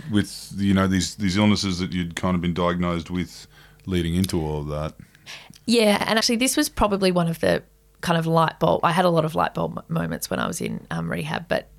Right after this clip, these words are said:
Speaker 2: I think that I had really internalized this message that because I had illness, I was really deficient.
Speaker 1: Mm-hmm.
Speaker 2: And so having Crohn's was sort of almost like a character flaw.
Speaker 1: Yeah.
Speaker 2: And same with endometriosis. And I was kind of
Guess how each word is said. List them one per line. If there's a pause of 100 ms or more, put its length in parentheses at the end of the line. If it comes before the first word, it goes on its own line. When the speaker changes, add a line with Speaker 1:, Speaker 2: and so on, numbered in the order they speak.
(840)
Speaker 2:
I
think
that (520)
I
had
really
internalized
this
message
that
because
I
had
illness,
I
was
really
deficient.
Speaker 1:
Mm-hmm.
Speaker 2:
And
so
having
Crohn's
was
sort
of
almost
like
a
character
flaw. (140)
Speaker 1:
Yeah. (340)
Speaker 2:
And
same
with
endometriosis.
And
I
was
kind
of